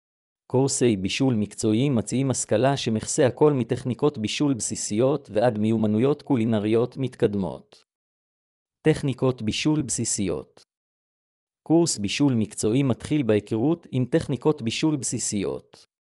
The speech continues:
תלמדו איך מטפלים נכון בסכין, איך מפלטים דגים, איך קוצצים ירקות, איך מכינים בצק פסטה ואיך מכינים רטבים בסיסיים.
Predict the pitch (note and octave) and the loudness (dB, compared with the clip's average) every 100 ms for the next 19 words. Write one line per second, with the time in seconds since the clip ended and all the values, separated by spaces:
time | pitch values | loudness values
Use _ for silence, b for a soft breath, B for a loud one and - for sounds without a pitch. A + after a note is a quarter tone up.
0 | _ _ _ _ _ _ _ G#2+ A2 A2 | _ _ _ _ _ _ _ -2 0 2
1 | E3+ D3+ C#3 B2 G#2+ - - B2+ D3 C3 | 2 4 0 0 -4 -4 -2 0 0 0
2 | A#2 B2+ B2 A2 - G#2+ - A2 E2+ - | 0 0 0 0 -2 -8 -6 -6 -6 -14
3 | _ _ _ D3+ D3+ C#3+ - A2+ D3 C3 | _ _ _ -4 -2 -4 -4 -4 -2 0
4 | G#2+ G2+ G2 D2+ D2 _ _ _ - D#3+ | 0 -2 -6 -8 -14 _ _ _ -4 -4
5 | - A#2+ - - C#3 G#2+ G2 - F2+ D2 | -2 -4 -2 -2 0 0 -2 -4 -6 -6
6 | - _ _ _ - D#3 D3+ B2+ A2+ A#2+ | -12 _ _ _ -4 -2 -2 -2 -2 0
7 | D3 G#2+ - D#3 D3+ - A2 - - C3 | 0 -2 0 0 0 0 0 0 0 0
8 | G#2 G#2+ C3 C3 A#2 - B2+ C#3 A2+ - | 2 0 0 -2 -4 -2 -2 -2 -2 -2
9 | G#2+ A2+ A2+ - A2+ - G2+ E2 B1 | -2 -2 -2 -4 -6 -6 -4 -6 -10